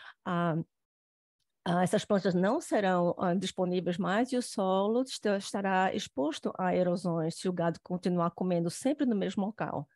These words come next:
Se a sua fazenda for no, numa inclina-, num lugar inclinado, vocês devem procurar fazer esse design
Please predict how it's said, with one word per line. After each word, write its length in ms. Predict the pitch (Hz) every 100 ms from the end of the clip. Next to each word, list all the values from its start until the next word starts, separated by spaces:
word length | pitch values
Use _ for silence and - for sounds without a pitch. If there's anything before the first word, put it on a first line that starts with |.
| _ _ _ _ _ _ _ _ - -
Se 500 | - - - 269 285 -
a 120 | 247
sua 320 | - - 208
fazenda 480 | 196 196 208 180 185
for 460 | - - 247 269 240
no, 320 | 196 185 180
numa 240 | 185 185
inclina-, 580 | 190 - 202 180 170 -
num 200 | 185 185
lugar 260 | 185 175 190
inclinado, 720 | 277 254 190 170 165 180 220
vocês 280 | 226 208 185
devem 200 | 190 202
procurar 420 | 196 190 180 185
fazer 260 | 175 180 185
esse 180 | 190
design 640 | 185 190 185 170 175 185